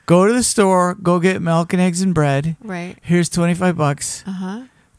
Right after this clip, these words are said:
Speaker 1: Bring me the change. I would bring her the change and she would get the bills. I would keep the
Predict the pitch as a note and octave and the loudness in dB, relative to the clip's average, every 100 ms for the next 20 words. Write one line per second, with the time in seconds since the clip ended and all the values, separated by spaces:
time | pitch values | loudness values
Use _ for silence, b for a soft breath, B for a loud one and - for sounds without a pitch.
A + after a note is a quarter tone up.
0 | _ - D#3 D3+ C#3+ C#3 - D#3 C#3+ A2 | _ 0 2 2 0 0 0 0 0 -4
1 | - - _ _ _ _ b b b b | -12 -20 _ _ _ _ b b b b
2 | _ C#3+ D#3 E3 C#3+ D#3+ F3+ F3 D3+ C3 | _ 2 2 0 0 0 2 2 0 0
3 | F3 E3+ D3+ C#3+ - D3 D3 C#3 C3+ A#2 | 2 2 0 -2 0 0 0 0 -4 -2
4 | D3 D#3+ F#3+ G#3 - - C#3 C#3+ D3 - | 2 2 2 0 -4 -2 0 0 -2 -4
5 | C#3+ - - | -4 -4 -4